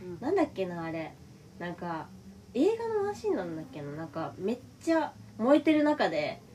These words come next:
Speaker 1: うん。
Speaker 2: めっちゃ叫びまくるやつがあって、
Speaker 1: うん。
Speaker 2: なんだっけな。
Speaker 1: 映画の中でめっちゃ叫びまくる。
Speaker 2: そう、燃えてる中で。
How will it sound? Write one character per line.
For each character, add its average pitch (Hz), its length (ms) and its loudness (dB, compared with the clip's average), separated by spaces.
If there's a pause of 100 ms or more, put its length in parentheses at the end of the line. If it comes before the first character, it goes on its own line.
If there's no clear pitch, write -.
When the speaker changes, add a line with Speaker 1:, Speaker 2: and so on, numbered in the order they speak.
(100)
Speaker 1:
う 170 40 -12
ん。 160 300 -10
Speaker 2:
め 214 40 -2
っ - 20 -6
ち 277 100 -2
ゃ - 20 2
叫 285 280 4
び 302 140 6
ま 294 140 6
く 294 120 0
る 233 60 2
や 170 140 2
つ - 100 -8
が 165 120 -2
あ - 20 0
っ 160 60 -6
て、 151 420 -8 (160)
Speaker 1:
う - 20 -8
ん。 170 220 -8 (680)
Speaker 2:
な 226 80 -8
ん 294 60 -4
だ 311 80 2
っ - 60 -4
け 160 100 -8
な。 143 220 -10 (420)
Speaker 1:
映 185 180 -8
画 214 140 -12
の 208 80 -10
中 185 160 -12
で 143 60 -16
め 147 100 -12
っ 147 80 -12
ち - 60 -16
ゃ 190 40 -14
叫 185 300 -16
び 196 100 -10
ま 175 120 -10
く - 140 -8
る。 - 80 -8
Speaker 2:
そ 165 140 -6
う、 123 60 -6
燃 185 260 -4
え 220 60 0
て 233 120 0
る 220 120 0
中 214 240 -4
で。 147 120 -10